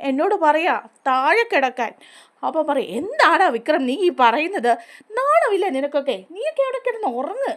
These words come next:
എന്ന് മുത്തശ്ശി പറയാണ്. അങ്ങനെ പിന്നെ വിക്രം ഒച്ചയൊന്നും വയ്ക്കുന്നില്ല കേട്ടോ. അപ്പോൾ വേദ വീണ്ടും കട്ടിലിൽ കയറി കിടക്കും. വിക്രം പറയാം, "ഇങ്ങോട്ട് ഇറങ്ങി കിടക്കടി തറയിലേക്ക്." അപ്പോൾ വേദ പറയാം, "ഇല്ല, ഞാനിവിടെ കിടക്കുള്ളൂ" എന്നിങ്ങനെ പറയുമ്പം വിക്രം പറയാണ്, "ആഹാ, എന്നാ കാണുള്ളൂ, ഞാനും കൂടെ എന്നാ ഇവിടെ കിടക്കാം" എന്നൊക്കെ പറഞ്ഞ്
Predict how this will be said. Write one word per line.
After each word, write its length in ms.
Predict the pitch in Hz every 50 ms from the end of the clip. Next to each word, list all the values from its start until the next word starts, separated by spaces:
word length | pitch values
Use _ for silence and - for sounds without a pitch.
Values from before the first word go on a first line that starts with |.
| -
എന്ന് 220 | - - 466 539 508
മുത്തശ്ശി 400 | 330 247 240 - 262 262 254 349
പറയാണ്. 440 | 311 247 208 196 190 196 175 156 - _ _ _ _ - - - _ -
അങ്ങനെ 320 | - 254 294 392 403 392 392
പിന്നെ 320 | - 339 262 247 262 262 277 285 269 -
വിക്രം 300 | - 269 262 - - 370
ഒച്ചയൊന്നും 420 | 302 262 247 - - 349 330 381 359
വയ്ക്കുന്നില്ല 400 | 339 247 233 294 277 247 185 175
കേട്ടോ. 220 | 170 165 160 156 - -
അപ്പോൾ 220 | 170 - - 277 302
വേദ 260 | 254 226 233 262 381
വീണ്ടും 300 | 403 302 285 269 370 381
കട്ടിലിൽ 400 | - 311 247 247 - 247 254 339 339
കയറി 180 | 302 247 247
കിടക്കും. 300 | 254 233 214 214 226 226
വിക്രം 260 | 214 185 - 220 262 262
പറയാം, 200 | 226 214 208 170
"ഇങ്ങോട്ട് 300 | - 175 202 294 403 - 330
ഇറങ്ങി 200 | 240 226 277 269
കിടക്കടി 340 | 226 196 190 185 - -
തറയിലേക്ക്." 560 | 226 190 190 170 180 185 196 208 196 180 180 165 _ - - - -
അപ്പോൾ 200 | _ _ - 339 254
വേദ 200 | 262 262 277 339
പറയാം, 240 | 392 302 247 208 170
"ഇല്ല, 180 | 156 214 285 339 - 170
ഞാനിവിടെ 560 | 165 165 165 202 269 480 554 523 480 403 302
കിടക്കുള്ളൂ" 500 | 208 208 185 180 180 - 202 190 170 165 165 -
എന്നിങ്ങനെ 420 | 277 311 392 415 294 247 220 202
പറയുമ്പം 400 | 185 190 180 185 185 185 190 185 - _ _ _ _ -
വിക്രം 340 | 170 - _ - 233 339
പറയാണ്, 380 | 320 240 208 208 214 208 170 175 - _ - - - -
"ആഹാ, 260 | - 381 392 294 233 175 - -
എന്നാ 260 | 254 320 359 427 440
കാണുള്ളൂ, 520 | - - 226 208 196 196 185 185 175 170 170
ഞാനും 300 | 180 254 302 302 339 415 381
കൂടെ 140 | 427 403 370
എന്നാ 160 | 262 254 254
ഇവിടെ 200 | 214 208 220 220
കിടക്കാം" 380 | 220 175 170 185 - - - - -
എന്നൊക്കെ 300 | - 440 415 403 277 311
പറഞ്ഞ് 300 | 226 226 190 196 196 196